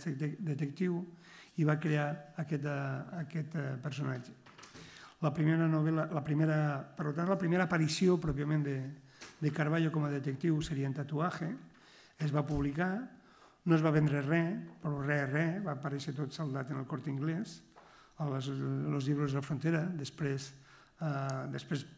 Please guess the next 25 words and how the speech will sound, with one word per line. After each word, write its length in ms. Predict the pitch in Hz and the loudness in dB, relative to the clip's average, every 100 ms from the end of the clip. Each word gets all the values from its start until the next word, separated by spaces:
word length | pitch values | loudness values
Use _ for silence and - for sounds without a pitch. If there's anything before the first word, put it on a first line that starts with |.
| - - | -20 -14
seria 320 | - 151 143 | -4 0 0
més 180 | 135 147 | 0 -2
famós, 440 | 156 151 165 170 - - - - - - - - | 0 2 2 0 -8 -14 -18 -18 -18 -20 -10 0
i 120 | 180 | 4
aquesta 320 | 190 190 - 208 | 4 4 2 4
és 80 | |
la 80 | 214 | 4
primera 280 | 180 175 190 | 4 4 6
aparició 460 | 180 165 151 175 160 | 4 4 4 4 6
pròpiament, 460 | 151 151 131 131 127 - | 6 4 0 -4 -8 -2
però 180 | 180 214 - - - | 2 2 0 -8 -2
en 120 | 185 | 0
aquell 200 | 180 226 | 4 8
moment 320 | 240 226 208 240 - - | 8 8 6 4 0 -2
tampoc 360 | 170 160 - 208 | 0 2 4 4
Manolo 360 | 196 185 175 | 4 4 2
Vázquez 240 | 165 165 175 | 2 0 0
Montalbán, 320 | 156 160 180 | 2 2 0
que 80 | 156 | 0
era 60 | 147 | 2
un 80 | 156 | 2
home 140 | 143 | 2
molt 200 | 147 151 | 0 0
previsor, 480 | 151 143 139 165 147 | 0 -2 0 0 0
eh, 1600 | 165 - - - - - - - - - - 190 160 165 160 160 | -4 -12 -20 -20 -20 -20 -20 -20 -20 -20 -8 0 2 4 2 2